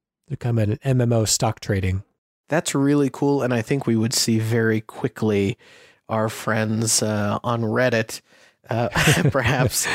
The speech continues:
Speaker 1: <laughs>
Speaker 2: use this thing to model out certain real world outcomes that they might be <laughs> attempting to drive. So I look forward
Speaker 1: Hey, power
Speaker 2: to
Speaker 1: to the people.
Speaker 2: That's right. I look forward to making the money with you, and then I will also see you in court.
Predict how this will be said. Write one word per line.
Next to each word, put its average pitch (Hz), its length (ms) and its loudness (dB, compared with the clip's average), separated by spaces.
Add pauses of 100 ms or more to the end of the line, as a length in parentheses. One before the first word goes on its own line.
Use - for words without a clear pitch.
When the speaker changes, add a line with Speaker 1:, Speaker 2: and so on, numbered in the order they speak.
(120)
Speaker 1:
<laughs> - 180 -14
Speaker 2:
use 156 380 2
this 147 260 -2
thing 151 320 0
to 147 200 0
model 151 520 0
out 160 300 0
certain 175 460 0
real 165 380 2
world 190 360 2
outcomes 240 640 0
that 226 160 0
they 226 140 2
might 233 320 -2
be 262 160 0
<laughs> - 40 -4
attempting - 640 -4
to 247 120 0
drive. 190 640 2
So 135 340 0 (500)
I - 140 0
look 160 220 2
forward 156 400 2
Speaker 1:
Hey, 143 80 4
power 151 260 2
Speaker 2:
to 120 80 -2
Speaker 1:
to 139 60 2
the 139 80 -2
people. 110 520 -2 (240)
Speaker 2:
That's 160 300 -2
right. 127 240 2
I 143 120 2
look 175 160 2
forward 185 240 2
to 175 80 2
making 156 280 0
the 135 80 2
money 127 320 2
with 120 260 0
you, 117 300 2
and 113 180 -2
then 113 120 -2
I 107 120 -2
will 110 140 -2
also 127 320 -4
see 113 200 -6
you 113 160 -2
in 117 120 -4
court. - 340 -8